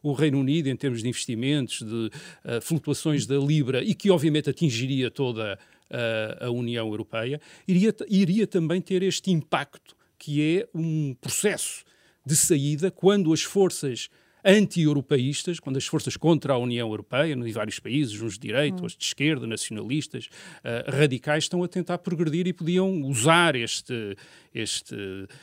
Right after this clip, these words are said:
Speaker 1: precedente para forçar, eh, eh, processos de separação também, eh, e de fragmentação da Uni-, eh, da União Europeia.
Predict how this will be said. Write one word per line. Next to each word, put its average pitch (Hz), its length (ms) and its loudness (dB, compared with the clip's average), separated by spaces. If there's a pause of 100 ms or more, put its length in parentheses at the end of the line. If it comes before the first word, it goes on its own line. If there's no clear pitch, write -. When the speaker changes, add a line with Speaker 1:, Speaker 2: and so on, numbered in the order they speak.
(140)
Speaker 1:
precedente 160 880 4
para 175 300 2
forçar, 175 720 0
eh, 180 340 2 (300)
eh, 156 640 0 (180)
processos 160 720 -2
de 135 300 -2
separação 151 840 2
também, 131 480 -2 (340)
eh, 127 160 -2
e 123 80 -4
de - 80 -8
fragmentação 151 800 0
da 151 120 2
Uni-, 151 280 2
eh, 151 500 0
da 151 180 0
União 151 380 2
Europeia. 147 480 2